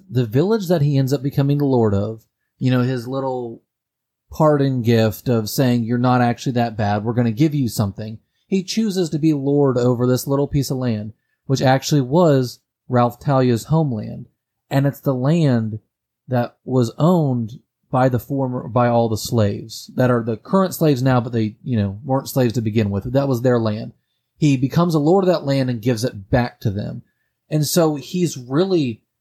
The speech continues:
he's epitomized himself as not necessarily the hero of just the story,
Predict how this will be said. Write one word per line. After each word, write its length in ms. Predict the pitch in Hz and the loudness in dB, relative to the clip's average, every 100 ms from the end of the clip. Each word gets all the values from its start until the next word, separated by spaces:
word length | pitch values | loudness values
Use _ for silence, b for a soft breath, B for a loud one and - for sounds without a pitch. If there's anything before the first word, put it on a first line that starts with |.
| _ | _
he's 300 | - 180 175 | -2 -2 0
epitomized 640 | 147 - 175 233 190 147 - | -4 -2 0 2 2 0 0
himself 560 | 147 - 156 147 - - | -2 0 2 2 -2 -6
as 460 | 123 143 139 - - | 0 2 0 -4 -6
not 260 | 143 185 | -4 -2
necessarily 560 | 202 196 175 175 160 147 | -2 -4 -2 0 0 0
the 140 | 123 | -2
hero 420 | 117 165 175 156 | -2 -2 0 2
of 120 | 131 113 | 0 0
just 240 | 127 - | -2 -2
the 80 | 117 | -8
story, 480 | - 180 185 156 | -6 -6 -4 -4